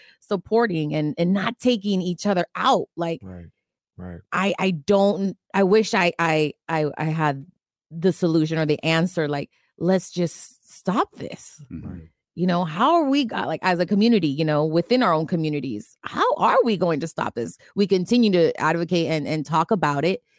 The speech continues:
Speaker 1: you know, but when is it really gonna stop? 'Cause I don't know. It's like you wake up every day to a new story.
Speaker 2: Yeah.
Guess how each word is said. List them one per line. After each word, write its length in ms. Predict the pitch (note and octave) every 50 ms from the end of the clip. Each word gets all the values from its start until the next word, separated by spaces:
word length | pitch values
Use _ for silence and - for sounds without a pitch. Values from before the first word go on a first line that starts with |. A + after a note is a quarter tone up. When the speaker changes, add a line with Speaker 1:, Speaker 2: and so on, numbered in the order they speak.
| _ _ _ _ _
Speaker 1:
you 160 | - - F3 F3
know, 300 | E3+ D#3 D#3 F#3 A#3+ B3 _ _ _ _ _ _ _ _ _ _ _ _ _ _ _ _ _ - - - G#3 -
but 220 | - B3+ C4 F3+ D#3
when 260 | D#3 G#3 G#3+ A#3 B3
is 220 | A#3 A3+ B3 G#3
it 100 | G3 E3
really 260 | A#2+ D#3+ D#3+ C#3+ C#3+ C#3
gonna 220 | D3 D3+ D3 C#3+
stop? 380 | - - - - F#2+ - - - _ _ _ _ _ _ _ _ _ _ _ _ _
'Cause 360 | - F3 D#3 D3+ D3 D3 - - -
I 120 | - F3+ A3+
don't 160 | A3 F3 E3
know. 180 | F3+ G3+ G3 D#3+
It's 220 | D#3 D3+ - -
like 240 | F3 D3 C#3 D3+ - _ _ -
you 180 | - F3+ E3+ D#3
wake 240 | F3 F#3+ F#3+ F3+
up 100 | F3 D#3+ -
every 320 | - F3 F3+ E3 F3+ F#3
day 200 | E3+ E3+ E3 D#3 C#3+
to 160 | - E3 D#3
a 40 | D3+
new 160 | D#3 D#3+ D#3
story. 520 | D3 - - D3+ - B1 A#1 - E3 E3 _ -
Speaker 2:
Yeah. 180 | G2+ G2 F2+